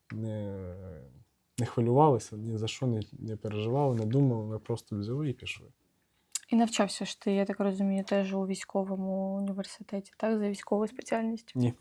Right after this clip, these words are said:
Speaker 2: Ні.
Speaker 1: Я навчався в Національному уні-, університеті Чернігівська політехніка на юридичному факультеті. Зараз навчаюсь на магістратурі в Києві, на юридичному факультеті, знову ж таки, продовжую цей напрямок.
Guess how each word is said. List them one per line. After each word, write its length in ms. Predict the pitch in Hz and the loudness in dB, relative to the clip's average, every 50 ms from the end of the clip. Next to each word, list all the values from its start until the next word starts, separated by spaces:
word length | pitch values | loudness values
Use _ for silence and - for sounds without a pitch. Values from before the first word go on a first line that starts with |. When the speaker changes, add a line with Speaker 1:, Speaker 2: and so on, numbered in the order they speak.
| _ _ _ _ _ _ - _ - - - - | _ _ _ _ _ _ -20 _ -20 -18 -8 -4
Speaker 2:
Ні. 260 | 233 214 202 208 240 | -2 -2 0 0 0
Speaker 1:
Я 160 | - 120 131 | 2 2 2
навчався 840 | 135 131 127 123 - - - - 123 123 123 - - - - 117 110 | 2 2 2 0 -2 -4 -4 -2 -2 -2 -2 -4 -6 -6 -6 -4 -2
в 40 | 110 | -2
Національному 760 | 113 117 117 - - 117 113 117 113 113 110 110 110 110 107 | -2 -4 -4 -4 -4 -4 -2 -2 -2 -4 -4 -4 -4 -4 -4
уні-, 160 | 107 107 104 | -6 -6 -4
університеті 720 | - 117 117 113 110 107 - - - - 120 107 - - 101 | -2 0 0 0 0 -2 -4 -8 -4 -2 -2 -2 -2 -4 -6
Чернігівська 680 | - - - 107 - 110 107 107 101 - - - 107 | -6 -6 -6 -4 -2 -2 -2 -2 -4 -6 -8 -8 -10
політехніка 720 | - - 107 104 110 - - 117 - - 104 98 - - | -8 -6 -6 -6 -6 -4 -6 -6 -6 -8 -10 -10 -8 -8
на 240 | 101 98 98 90 85 - | -8 -6 -6 -8 -8 -10
юридичному 520 | 101 104 101 104 101 104 - - - 107 101 | -8 -6 -6 -4 -4 -4 -6 -6 -6 -8 -8
факультеті. 720 | - - - - 113 120 - - 170 170 165 - 151 151 151 - - - - | -8 -10 -6 -4 -6 -4 0 2 2 2 2 -2 -6 -10 -10 -12 -16 -16 -12
Зараз 580 | 110 127 135 120 113 135 170 175 151 127 - | -8 -4 -2 2 6 8 8 8 6 4 2
навчаюсь 440 | 113 104 - - 127 120 113 110 - | -2 -4 -2 0 2 2 2 2 0
на 80 | 107 104 | -2 -4
магістратурі 640 | 104 107 107 - - - 113 - - 120 110 104 | -4 -4 -6 -6 -6 -6 -8 -6 -4 -4 -4 -4
в 80 | 101 - | -4 -8
Києві, 500 | - - 156 160 165 156 143 131 127 123 117 98 92 | -4 -2 0 2 2 2 2 0 -2 -4 -6 -6 -6
на 220 | 95 95 90 - - | -8 -8 -8 -8 -8
юридичному 500 | 98 101 - 110 110 - - - 104 98 | -6 -4 -2 0 0 -2 -2 -6 -10 -10
факультеті, 580 | - 104 - - 107 113 - 147 151 147 127 | -12 -10 -8 -8 -8 -2 0 0 0 0 0
знову 240 | 107 110 110 110 107 | -2 -2 -4 -4 -6
ж 120 | - - | -8 -10
таки, 160 | - - - - | -12 -14 -16 -10
продовжую 600 | - 98 101 98 113 113 107 101 98 98 98 95 | -8 -6 -4 0 0 0 0 0 -4 -6 -10 -10
цей 240 | - - - 98 | -12 -16 -16 -14
напрямок. 500 | 95 90 90 92 - - - - - 113 | -14 -14 -14 -14 -16 -16 -18 -16 -18 -18